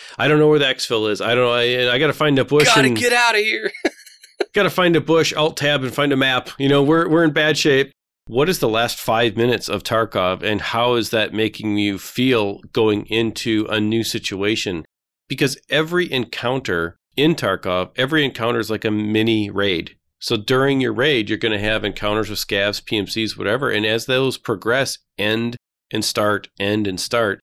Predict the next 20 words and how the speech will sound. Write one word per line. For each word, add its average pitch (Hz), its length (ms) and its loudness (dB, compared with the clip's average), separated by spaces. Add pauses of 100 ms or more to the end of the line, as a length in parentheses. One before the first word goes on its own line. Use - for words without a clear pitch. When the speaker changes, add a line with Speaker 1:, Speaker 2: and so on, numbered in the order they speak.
(160)
Speaker 1:
it's 131 160 -2
a 123 100 0
whole 143 360 0
new 135 200 0
set 123 300 0
of 101 160 -2
rules. 127 320 -2
Nothing 127 300 -2
is 117 160 -2
consistent 151 560 -6
between 147 480 -2
them 92 260 -4 (240)
other 135 240 -2
than 127 140 -6
the 117 80 0
fact 117 400 -4
that 110 260 -2
it's 120 180 -4
somebody 120 600 -2
new 104 520 0